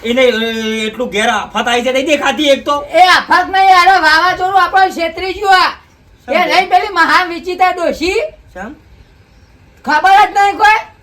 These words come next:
Speaker 1: કશું ખબર
Speaker 2: આલી
Speaker 1: નહીં,
Speaker 2: આલી
Speaker 1: ખબર
Speaker 2: બેહી
Speaker 1: પૂછી
Speaker 2: ગયા
Speaker 1: ના
Speaker 2: ને.
Speaker 1: આવી.
Speaker 2: પૈસા?
Speaker 1: આલી આલી.
Speaker 2: પૈસા કેટલા આલ્યા તા?
Speaker 1: પૈસા તો મેં એને નહીં હોય તો ખાસા લે, મારા તો આઠ નવ હજાર રૂપિયા ગયા આ પ-, બધું ઉતરવાનું.
Speaker 2: મારા બેટા ક્યાં કૂતરાના લાડવા કરવા ના આવ્યો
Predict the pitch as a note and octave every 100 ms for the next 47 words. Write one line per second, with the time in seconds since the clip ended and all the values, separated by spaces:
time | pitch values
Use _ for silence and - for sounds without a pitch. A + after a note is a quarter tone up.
0 | _ D#3+ D3 G3+ F3+ - - D#4 D#4+ E4
1 | D4+ D#4+ C#4 A#3+ C4+ D#4 D4+ E4+ F4 F#4
2 | - _ - C#4+ D4 B3+ C4 F4 - -
3 | _ _ _ _ _ _ D4+ D#4+ E4 F4+
4 | G4 G4+ F4 F#4 F#4 F#4+ - _ _ _
5 | _ _ - C3 D3 C#3+ D#3+ D#3+ E3 D#3+
6 | D#3+ D#3+ E3 E3 E3+ D#3+ D3+ D#3 G3+ G3+
7 | F3+ D#3+ D#3+ D#3+ F3 E3+ E3+ D#3+ F3+ A3+
8 | A3 G3 F3+ D#3+ D#3+ E3+ E3+ E3+ D#3+ E3
9 | E3+ D#3 D3+ E3 D#3+ D#3+ - - _ -
10 | C4+ F4+ F#4 F4+ G4+ G4 G4 G4 F4 G4
11 | G4 F#4+ F4 E4 F4 F4+ F4+ F4+ F4+ F4
12 | E4